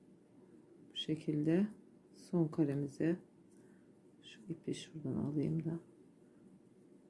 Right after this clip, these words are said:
şimdi gizlenmiş olsun. Bir ve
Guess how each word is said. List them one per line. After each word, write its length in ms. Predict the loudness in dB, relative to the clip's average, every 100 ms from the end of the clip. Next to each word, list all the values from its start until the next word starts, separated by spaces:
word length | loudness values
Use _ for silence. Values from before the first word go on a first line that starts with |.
| -20 -18
şimdi 280 | -10 -6 -6
gizlenmiş 600 | -8 -16 -12 -10 -10 -12
olsun. 400 | -20 -10 -4 -2
Bir 420 | 0 0 0 -4 -8 -20 -20 -20 -20 -20 -20 -20 -20 -20 -20 -20 -20 -20 -20 -20 -20 -20 -20 -20 -20 -20 -20 -20 -20 -20 -20 -18 -4
ve 300 | 4 4